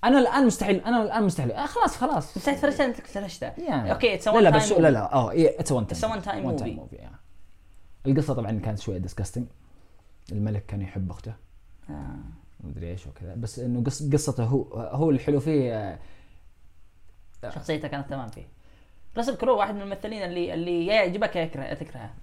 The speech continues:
Speaker 2: يعني، يا يعجبك يا ما يعجبك.
Speaker 1: أيوة، أيوة،
Speaker 2: أحسها
Speaker 1: أيوة،
Speaker 2: كذا.
Speaker 1: أيوة، أيوة.
Speaker 2: ما، آه، أحس إنه ما تق-، يعني، كيف أقول لك؟ ما يمكنش تقول،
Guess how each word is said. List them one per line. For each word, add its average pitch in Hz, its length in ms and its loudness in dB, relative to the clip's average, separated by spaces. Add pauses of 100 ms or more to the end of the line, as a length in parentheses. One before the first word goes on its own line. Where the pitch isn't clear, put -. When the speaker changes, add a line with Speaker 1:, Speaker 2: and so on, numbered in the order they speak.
(160)
Speaker 2:
يعني، 143 360 -4
يا 156 80 -2
يعجبك 180 320 -2
يا 175 40 -4
ما 147 80 -2
يعجبك. 143 140 4
Speaker 1:
أيوة، 120 300 6
أيوة، 110 300 -2
Speaker 2:
أحسها 220 260 0
Speaker 1:
أيوة، - 40 -6
Speaker 2:
كذا. 170 180 -4
Speaker 1:
أيوة، 92 200 -8 (260)
أيوة. - 140 -10
Speaker 2:
ما، 190 60 2
آه، 196 440 -2
أحس 220 260 -6
إنه 226 200 -2 (1160)
ما 170 100 2
تق-، 190 220 -2
يعني، 156 180 -4
كيف 151 120 -6
أقول 139 160 -4
لك؟ - 280 -12 (320)
ما 190 60 0
يمكنش 214 220 -2
تقول، 190 400 0